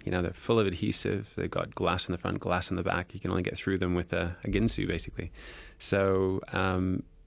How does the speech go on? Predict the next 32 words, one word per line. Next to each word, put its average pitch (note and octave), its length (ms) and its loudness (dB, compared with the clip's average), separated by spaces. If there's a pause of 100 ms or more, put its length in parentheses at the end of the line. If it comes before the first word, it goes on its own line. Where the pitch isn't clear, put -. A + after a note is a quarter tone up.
(180)
really, A2+ 640 4
I F2+ 60 0
think F#2+ 160 0
the F#2+ 80 2
big F#2+ 180 0
problem F2+ 280 2
is F2 60 -2
design. F2+ 360 2
Yeah, G2 160 0
I - 60 -8 (120)
mean, G#2+ 120 4
manufacturers G#2 580 2
should, G2+ 360 -2 (460)
environmentally F2+ 640 2
and F2 100 0
from F2+ 140 -6
a F2 60 -2
circular - 320 -2
economy F#2+ 320 0
point F2+ 140 -2
of F2 60 -4
view, F#2+ 200 -2 (480)
build A2 220 6
stuff - 420 0
so - 140 0
that F#2 60 4
it's F2 100 -2
repairable F#2+ 560 -2 (120)
and F2 100 -2
can F#2 140 -2
last F2 220 -2
longer. F#2 340 -2